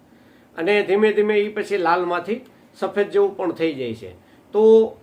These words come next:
આમાં આ-, આવી પરિસ્થિતિ હોય ત્યારે આપણે જો એને કોઈ પોટાશ કે મેગ્નેશિયમ આપીએ તો એમાં પરિણામ મળતું નથી. તો લીલા ચૂસિયાનો ઉપદ્રવ હોય તો લીલા ચૂસિયા નિયંત્રણ કરવા પડે,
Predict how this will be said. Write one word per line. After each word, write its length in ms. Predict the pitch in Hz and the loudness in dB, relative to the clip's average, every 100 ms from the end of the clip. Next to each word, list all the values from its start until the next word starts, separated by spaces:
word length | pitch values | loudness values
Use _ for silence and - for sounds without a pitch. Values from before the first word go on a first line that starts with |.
| - 156 | -8 -4
આમાં 260 | 196 220 | 0 0
આ-, 360 | 220 160 180 - | -2 -2 -2 0
આવી 280 | 160 190 233 | 2 4 2
પરિસ્થિતિ 580 | 220 220 226 220 220 | 2 0 0 -6 0
હોય 180 | 202 202 | 2 2
ત્યારે 260 | 202 196 196 | 0 0 2
આપણે 260 | 202 202 | 0 -2
જો 180 | 185 196 | -4 -4
એને 440 | 196 196 196 - - _ _ _ - | -4 -4 -6 -10 -20 _ _ _ -8
કોઈ 160 | 190 185 | -6 -4
પોટાશ 420 | 170 180 202 208 | -4 0 0 -2
કે 100 | - | -2
મેગ્નેશિયમ 560 | 185 180 185 190 190 180 | -2 -2 -2 -6 -6 -6
આપીએ 260 | 175 - - | -6 -6 -8
તો 120 | 185 | -6
એમાં 220 | 175 165 | -6 -6
પરિણામ 340 | 156 156 151 | -6 -6 -6
મળતું 420 | 139 135 170 208 - - - | -6 -8 -8 -10 -12 -20 -8
નથી. 280 | 165 170 208 | -6 -2 -4
તો 140 | 185 | -2
લીલા 320 | 165 156 185 196 | -4 -2 -2 -2
ચૂસિયાનો 540 | 196 190 208 202 196 | -6 -8 -6 -4 -2
ઉપદ્રવ 640 | 180 - 170 - 185 196 190 | -4 -8 -12 -10 -8 -6 -2
હોય 260 | 185 196 | 0 -2
તો 140 | 185 175 | -2 -4
લીલા 280 | 160 180 | -4 -4
ચૂસિયા 400 | 180 180 175 180 | -4 -8 -10 -6
નિયંત્રણ 480 | 160 170 175 175 180 | -4 -4 -4 -8 -10
કરવા 260 | 170 180 175 | -8 -6 -6
પડે, 320 | 175 175 | -6 -10